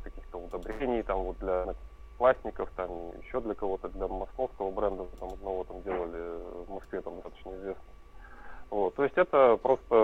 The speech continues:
мы или делали мерч, или, э, выступали просто как, э, подрядчик.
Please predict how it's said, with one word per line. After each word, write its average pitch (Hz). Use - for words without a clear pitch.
мы 107
или 135
делали 127
мерч, 165
или, 131
э, 98
выступали 123
просто -
как, 104
э, 95
подрядчик. 104